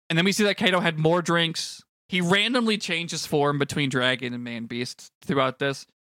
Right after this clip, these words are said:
And he, uh, is just crying over his castle, randomly attacks, and, like, is like, "Leave me alone, I'm sad."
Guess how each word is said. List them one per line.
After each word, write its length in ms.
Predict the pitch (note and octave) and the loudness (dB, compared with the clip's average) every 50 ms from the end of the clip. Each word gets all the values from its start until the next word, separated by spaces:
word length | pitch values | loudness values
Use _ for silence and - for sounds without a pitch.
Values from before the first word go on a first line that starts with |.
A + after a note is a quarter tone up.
| _ _ _ _ - | _ _ _ _ -6
And 600 | C3+ C3 B2+ B2 A#2 A#2 A2+ A2+ A2+ A2+ A2 A2 - - - _ _ _ _ | -4 -2 -2 -2 -2 -4 -8 -10 -12 -14 -14 -16 -18 -20 -20 _ _ _ _
he, 720 | - - B2+ B2 A#2+ A2+ A2 A2+ A2+ A2 A2 G#2+ G#2 - - _ _ _ _ _ _ _ - - | -16 -12 -10 -10 -8 -8 -8 -8 -8 -8 -8 -8 -10 -12 -14 _ _ _ _ _ _ _ -14 -12
uh, 440 | - - - - - - - - - - - - - - - - - | -12 -10 -10 -12 -12 -14 -14 -14 -14 -16 -16 -18 -18 -18 -14 -8 -8
is 140 | D#3+ - | -6 -4
just 180 | - C#3+ - - | -4 -6 -6 -8
crying 420 | - - E3 D3+ D#3 D#3+ D#3+ D#3 | -4 -2 0 2 2 2 2 2
over 220 | D3+ D3+ C#3+ C#3+ C#3+ | 0 0 0 0 -2
his 160 | C#3 C3 - | -2 -4 -2
castle, 800 | - F#3 G3+ G#3 G3 F3 - - F3+ E3+ E3 D#3+ D3+ D3 D3 - _ _ _ - - | 0 0 2 2 2 0 0 0 2 2 2 2 0 -2 -6 -10 _ _ _ -20 -16
randomly 640 | - C#3+ C3 D3+ E3 F3 F#3 F#3 F#3+ F#3 F#3 F#3 F3+ | -12 -4 0 0 2 2 2 2 2 2 2 2 2
attacks, 680 | F3 - - F3 F#3+ F#3+ E3+ D3 - - - - - - | 0 0 2 2 2 2 2 0 -2 -8 -8 -8 -8 -4
and, 240 | - F3+ D#3 D#3 E3 | -2 -2 0 0 0
like, 180 | D#3 D#3 D3 - - | 0 0 0 0 -2
is 100 | D#3 C#3+ | -2 0
like, 200 | D3+ D3 C3+ - | 0 0 0 0
"Leave 180 | E3+ A3 A3+ G3 | -2 -2 -2 0
me 120 | G#3 A3+ | 0 0
alone, 360 | A#3 A3 G3+ F#3+ G3+ G3+ G3 | 2 4 4 4 4 4 2
I'm 140 | F3+ F3+ F3+ | 2 0 0
sad." 580 | - - G#3 G3 F#3+ G3+ F#3+ F#3 F3 E3 F#3 | 0 2 2 4 4 4 4 2 0 -2 -4